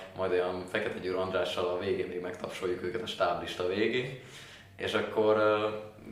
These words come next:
így ilyen július közepén kezdett az megjelenni, hogy azt hittem, hogy csak az én szubkultúrámban jelenik meg ez a jelenség, hogy így, ö, így felfedezik őt a fiatalok, hogy nem tudom, ilyen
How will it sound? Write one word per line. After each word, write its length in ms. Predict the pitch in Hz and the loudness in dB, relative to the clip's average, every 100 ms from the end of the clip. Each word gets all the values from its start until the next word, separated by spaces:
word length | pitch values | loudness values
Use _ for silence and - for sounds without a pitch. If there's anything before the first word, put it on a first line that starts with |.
| - | -6
így 160 | 104 | 0
ilyen 180 | 117 117 | 4 6
július 640 | 120 104 90 82 - - - | 4 4 0 -2 -4 -6 -4
közepén 500 | - - 90 95 90 | -2 0 0 -2 -2
kezdett 300 | 90 95 90 | 0 0 0
az 200 | 92 90 | 0 0
megjelenni, 380 | 95 95 101 98 | 0 0 2 2
hogy 120 | 101 101 | 0 -2
azt 100 | - | -4
hittem, 280 | 98 101 95 | -2 0 0
hogy 140 | 90 | 0
csak 160 | 95 98 | -2 -2
az 80 | 98 | -2
én 140 | 87 | -2
szubkultúrámban 1300 | - 92 - - - - - 90 92 90 90 90 87 | -4 -6 -6 -14 -14 -14 -6 -4 -2 -2 0 -2 0
jelenik 380 | 90 - 87 85 | -2 -2 -6 -8
meg 140 | 90 | -6
ez 120 | 92 | -4
a 360 | 90 90 90 - - - - - | -4 -2 -4 -4 -12 -20 -18 -6
jelenség, 540 | 95 85 87 90 87 | -4 -2 -4 -4 -6
hogy 320 | - 90 90 | -4 -4 -2
így, 200 | 92 90 | -4 -2
ö, 260 | 87 87 85 | -2 -2 -4
így 140 | 95 | -6
felfedezik 680 | - 98 - - 90 87 - | 0 2 2 0 -2 -2 -4
őt 140 | - - | -8 -8
a 60 | |
fiatalok, 600 | - 101 90 90 92 90 - | -8 0 0 2 4 4 2
hogy 200 | - 214 | -4 -8
nem 120 | - | -8
tudom, 160 | - | -8
ilyen 180 | - - | -8 -8